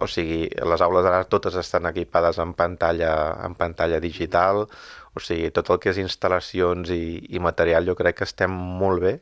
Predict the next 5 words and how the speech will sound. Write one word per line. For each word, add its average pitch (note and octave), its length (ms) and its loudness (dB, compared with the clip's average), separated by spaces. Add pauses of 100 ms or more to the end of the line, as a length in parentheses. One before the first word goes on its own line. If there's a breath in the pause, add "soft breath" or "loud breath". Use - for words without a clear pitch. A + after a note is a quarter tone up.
que - 80 -2
tenim E2+ 480 -4 (380 loud breath)
uns G2 140 -6
passadissos F2 880 -2
amplis, F#2+ 580 -4